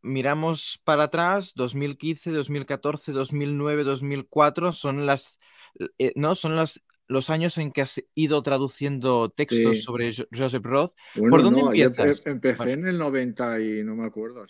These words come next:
Speaker 2: noventa y ocho, noventa y siete sería, este libro salió en el dos mil. Bueno, no es Roth, en parte sí que es, eh, Vida y Fin, de Joseph
Speaker 1: Ujú.
Speaker 2: Roth, de Sona Morgenstern, que es una,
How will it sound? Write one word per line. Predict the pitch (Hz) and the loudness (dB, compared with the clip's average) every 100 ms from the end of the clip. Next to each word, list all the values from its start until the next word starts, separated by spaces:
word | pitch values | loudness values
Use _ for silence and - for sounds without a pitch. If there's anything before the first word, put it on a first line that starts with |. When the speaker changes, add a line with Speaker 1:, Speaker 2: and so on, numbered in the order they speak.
| 101 | -20
Speaker 2:
noventa | 95 104 104 | -20 -18 -16
y | 98 | -14
ocho, | 113 - | -16 -16
noventa | 117 107 107 | -20 -18 -18
y | |
siete | - 117 131 | -16 -12 -12
sería, | - 117 120 143 151 _ _ _ | -14 -16 -6 -6 -6 _ _ _
este | 113 107 127 | -8 -6 -4
libro | 123 135 123 | -2 -2 -4
salió | - 104 110 | -6 -8 -4
en | |
el | 117 117 | -4 -4
dos | 120 120 | -6 -6
mil. | 120 135 143 156 _ _ | -4 -4 -4 -10 _ _
Bueno, | 123 131 147 | 0 0 -2
no | 139 151 | 0 0
es | 151 - 127 | 0 -4 -2
Roth, | 147 156 139 | 2 2 0
en | 127 117 | -4 -2
parte | 131 131 127 110 | -2 -2 -2 -6
sí | - 120 | -4 -8
que | 117 107 120 | -4 -2 0
es, | 156 - - _ _ _ _ _ _ _ | -2 -6 -18 _ _ _ _ _ _ _
eh, | 120 117 | -4 -2
Vida | 113 123 143 | 0 0 2
y | 143 | 0
Fin, | 127 - 151 151 156 - | -4 -6 -6 -6 -10 -10
de | 117 110 | -6 -4
Joseph | 127 113 135 120 | -4 -4 -6 -6
Speaker 1:
Ujú. | 131 | -4
Speaker 2:
Roth, | 143 139 | -4 -4
de | 120 | -8
Sona | 127 123 | -6 -4
Morgenstern, | 120 123 120 117 - 127 | -4 -4 -6 -10 -12 -12
que | 120 | -12
es | - | -10
una, | 113 117 | -8 -6